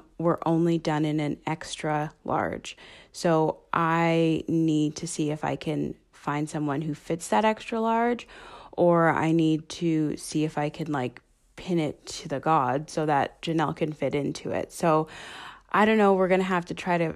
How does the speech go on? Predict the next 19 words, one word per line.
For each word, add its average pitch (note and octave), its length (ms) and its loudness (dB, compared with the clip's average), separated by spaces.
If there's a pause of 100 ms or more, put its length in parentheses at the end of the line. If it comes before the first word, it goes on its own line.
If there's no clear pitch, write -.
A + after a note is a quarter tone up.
figure F#3 380 0
some F3 260 -2
things E3+ 320 0
out, B3 380 4 (300)
and F3+ 240 0
I E3+ 180 2
just E3+ 240 -6
really E3 540 0
need E3+ 260 2
to E3+ 100 -10
take D#3 220 -4
my D#3 160 -4
time D3+ 300 -4
with E3+ 180 -2
it F#3+ 140 2
instead - 400 -4
of - 120 -8
rushing E3 380 -2
it. A3+ 240 0